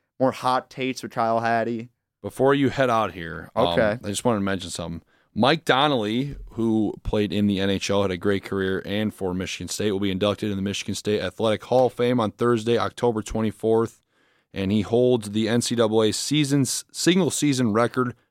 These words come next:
Speaker 2: with fifty-nine goals in eighty-five and eighty-six. So just wanted to mention that.
Speaker 1: You got, you got any more numbers, or am I putting you on the spot?
Speaker 2: Um, it says he helped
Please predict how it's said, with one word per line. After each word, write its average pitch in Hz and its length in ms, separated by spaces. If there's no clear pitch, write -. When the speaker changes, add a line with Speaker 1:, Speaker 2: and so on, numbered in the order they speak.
Speaker 2:
with 98 140
fifty-nine 120 920
goals 110 520
in 101 140
eighty-five 101 640
and 87 80
eighty-six. 85 640
So 80 280
just - 180
wanted 139 140
to 120 80
mention 98 320
that. 85 180
Speaker 1:
You 147 240
got, 151 220
you 139 80
got 135 160
any 135 100
more 117 220
numbers, 139 460
or 110 100
am 104 100
I 101 60
putting 98 260
you 90 60
on 87 80
the 87 80
spot? - 240
Speaker 2:
Um, 123 600
it 123 280
says 120 300
he 110 140
helped 135 360